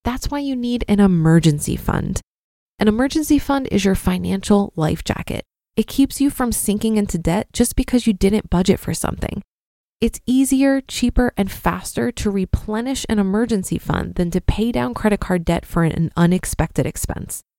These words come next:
The average A P R for a credit card as of September twenty sixteen was thirteen point eight percent. Cashback cards have an average of twenty point nine percent.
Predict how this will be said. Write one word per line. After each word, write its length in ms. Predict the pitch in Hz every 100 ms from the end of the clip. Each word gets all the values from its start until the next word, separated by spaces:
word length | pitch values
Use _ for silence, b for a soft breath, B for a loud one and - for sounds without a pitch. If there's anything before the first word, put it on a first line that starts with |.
| _ _ _
The 160 | 226 -
average 440 | 214 226 294 285 -
A 120 | 220
P 240 | - 208
R 180 | 170 165
for 220 | 170 165
a 40 | 160
credit 300 | - 170 180
card 300 | - 202 208
as 200 | - 208
of 120 | 254 226
September 500 | 208 - 185 190 190
twenty 260 | - 175
sixteen 640 | 175 170 - - 165 185 226 _
was 220 | 226 214
thirteen 760 | - - 254 269 - 247 226 214
point 280 | - 294 -
eight 220 | 175 -
percent. 400 | - 165 - 147 - _ _ _ _ _ _
Cashback 580 | - 254 269 - 233 240
cards 380 | - 254 254 -
have 160 | 240 226
an 80 | -
average 380 | - 240 240 -
of 200 | 226 -
twenty 500 | - 226 226 240 240
point 340 | - 226 214
nine 340 | 185 185 190 185
percent. 400 | 170 - 160